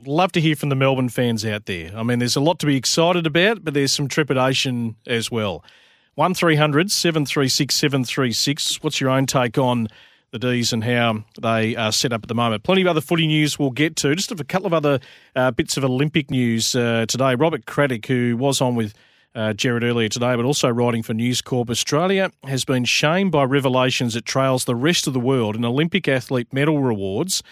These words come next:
sparking urgent calls for a funding revolution to rescue its stars from the breadline. Investigation by swimming website, uh, SwimSwam has, uh, ranked Australia last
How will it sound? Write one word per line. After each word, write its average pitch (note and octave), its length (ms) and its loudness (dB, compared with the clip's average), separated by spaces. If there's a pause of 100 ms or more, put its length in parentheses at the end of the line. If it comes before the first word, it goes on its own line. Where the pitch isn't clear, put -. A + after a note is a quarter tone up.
(420)
sparking C#3+ 500 -2
urgent E3 340 2
calls C#3+ 320 2
for C3 160 -2
a A#2+ 40 -2
funding F3 540 0
revolution C3+ 760 0 (180)
to A#2 260 -4
rescue C3+ 400 0
its A#2 100 -4
stars B2+ 400 0
from A#2+ 140 -6
the A2 80 -6
breadline. A#2+ 460 -2
Investigation D#3 720 0
by C3+ 160 0
swimming D#3+ 340 -4
website, C3+ 480 0 (460)
uh, A#2+ 280 0
SwimSwam F3 800 0
has, C#3+ 340 0
uh, C3 300 0
ranked C3+ 380 -2
Australia C3+ 560 0
last E3 560 0